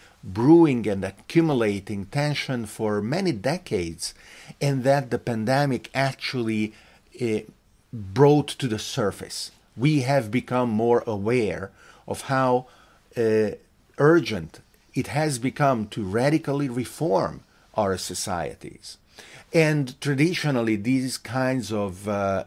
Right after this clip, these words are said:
um, tensions would break through the very blunt but effective, uh, tools of, uh, wars, where whoever won, uh, was right. And, uh, of course, uh,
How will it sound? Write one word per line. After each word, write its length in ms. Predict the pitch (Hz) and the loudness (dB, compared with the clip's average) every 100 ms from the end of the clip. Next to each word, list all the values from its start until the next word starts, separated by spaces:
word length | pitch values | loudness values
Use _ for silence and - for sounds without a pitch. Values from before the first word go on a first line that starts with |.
| - | -8
um, 560 | 104 95 92 73 50 - - - - - | -8 -6 -6 -8 -14 -18 -20 -20 -16 -2
tensions 720 | 147 160 - 123 98 - - | 0 0 -2 -4 -6 -8 -12
would 480 | - 117 139 135 98 | -10 2 6 6 2
break 600 | 107 120 127 95 - - _ - - _ - | 0 2 2 0 -6 -20 _ -20 -20 _ -18
through 600 | - 147 143 143 139 - | -2 4 6 6 2 -2
the 160 | - 117 | -4 -2
very 340 | 98 127 120 | 0 2 2
blunt 640 | 92 110 131 147 151 120 | 0 0 2 4 2 -4
but 200 | 107 110 - | -6 -6 -6
effective, 920 | 117 - 143 139 - 139 135 120 120 | -8 -4 0 0 -2 -4 -4 -4 -2
uh, 140 | 127 120 | 0 0
tools 540 | - 160 160 151 - | 4 6 6 4 -2
of, 300 | 135 123 104 | -2 -2 -2
uh, 160 | 117 120 | -2 0
wars, 720 | 101 110 101 92 95 92 - _ - - | 2 2 2 0 -4 -10 -14 _ -20 -16
where 520 | - 127 123 120 117 - - _ | 0 4 8 8 6 0 -20 _
whoever 560 | 143 143 151 143 143 143 | 4 6 6 4 4 4
won, 540 | 107 120 127 131 139 - _ _ _ 120 | 2 2 2 0 -4 -10 _ _ _ -2
uh, 160 | 117 | -2
was 300 | 113 107 101 101 | 0 0 0 4
right. 460 | 160 113 76 - - - | 4 4 0 -10 -18 -6
And, 460 | 117 113 110 98 | -2 -2 -2 -2
uh, 300 | 110 107 107 - | 0 0 0 -4
of 180 | 107 - | -10 0
course, 520 | 139 135 127 - - | 2 4 2 -4 -2
uh, 280 | 123 113 | 0 2